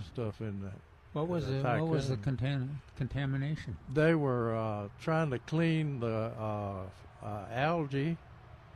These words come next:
Speaker 1: out of the lines, which can be a co-, a problem with, uh,
Speaker 2: Uh-huh.
Speaker 1: hydroponic. And they, they put some, uh, uh,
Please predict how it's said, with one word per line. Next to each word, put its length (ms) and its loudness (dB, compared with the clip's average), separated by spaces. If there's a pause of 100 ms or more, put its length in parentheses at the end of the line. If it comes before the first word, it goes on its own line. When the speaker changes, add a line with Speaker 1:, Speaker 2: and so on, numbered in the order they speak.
(360)
Speaker 1:
out 240 2
of 180 0
the 120 -2
lines, 800 -2 (380)
which 300 -4
can 180 -2
be 120 -2
a 120 -2 (180)
co-, 240 -4
a 100 -6
problem 520 0
with, 160 -6
uh, 40 -2
Speaker 2:
Uh-huh. 260 0
Speaker 1:
hydroponic. 640 -4 (680)
And 180 -2
they, 240 0 (320)
they 160 -2 (100)
put 200 0
some, 340 -4
uh, 200 -4 (1120)
uh, 340 -6